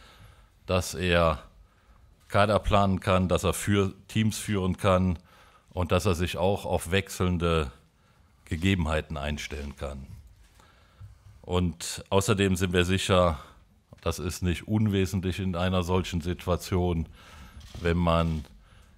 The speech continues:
in einer schwierigen Situation ist, dann ist immer ganz wichtig, dass das Team, was die Verantwortung trägt, mit dieser schwierigen Situation umzugehen,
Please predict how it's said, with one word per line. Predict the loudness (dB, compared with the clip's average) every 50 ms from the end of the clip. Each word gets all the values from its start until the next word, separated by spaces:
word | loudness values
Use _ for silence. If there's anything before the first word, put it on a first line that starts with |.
| _ -12 -8
in | -4 -2
einer | -2 -2
schwierigen | -4 -2 0 2 2 4 4 2 2 0
Situation | 0 -2 -2 0 -2 -2 0 0 -2 -2 -2 -2 -2
ist, | -2 -4 -4 -2 -2
dann | -2 -2
ist | -2 -4 -4
immer | -2 0 0 2
ganz | 2 2 0 0 0
wichtig, | -2 -2 -2 -2 -4 -6 -4 -4
dass | -2 -4 -4 -2
das | -4 -4 -4 -6
Team, | -6 -4 -2 -2 0 0 0 0
was | 0 0 -2 -4
die | -8 -6
Verantwortung | -4 -4 -2 -2 -2 -2 -2 -4 -4 -4 -6 -8 -6
trägt, | -4 -2 0 0 -2 -2 -4
mit | -4 -4 -4 -4
dieser | -2 -2 -2 -2
schwierigen | -2 -2 -2 -2 0 0 -2 -2
Situation | -4 -4 -6 -4 -2 -2 -2 0 0 0 0 -2 -2
umzugehen, | 0 0 2 2 2 0 -2 -4 -2 -2 0 0 0 0 -2 -4